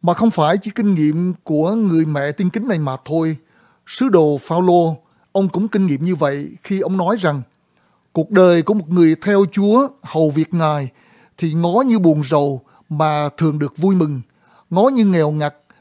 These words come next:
mà thật làm cho nhiều người được giàu có, ngó như không có gì mà có đủ mọi sự." Cô-rinh-tô thứ nhì, đoạn sáu, câu mười chép như vậy. Kính thưa quý vị thính giả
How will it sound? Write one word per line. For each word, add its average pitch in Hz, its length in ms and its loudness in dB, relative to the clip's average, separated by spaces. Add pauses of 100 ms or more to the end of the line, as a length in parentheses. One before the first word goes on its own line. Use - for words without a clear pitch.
(140)
mà 151 240 0
thật - 240 -8
làm 147 300 0
cho 190 120 -6
nhiều 165 280 0
người 151 360 0
được 143 240 -6
giàu 147 220 0
có, 175 360 -2 (420)
ngó 185 220 2
như 254 140 0
không 185 220 -2
có 214 100 2
gì 165 340 0 (380)
mà 147 380 -2
có 208 200 -2
đủ 165 340 2
mọi 135 340 -2
sự." 139 360 -8 (680)
Cô-rinh-tô 185 400 2
thứ 202 100 0
nhì, 156 340 0 (220)
đoạn 147 320 -6
sáu, 196 460 -2
câu 170 100 0
mười 147 300 -2
chép 214 240 -2
như 170 100 0
vậy. - 240 -4 (1700)
Kính 240 160 0
thưa 202 160 6
quý 214 160 0
vị 147 260 2
thính 202 240 0
giả 165 340 -2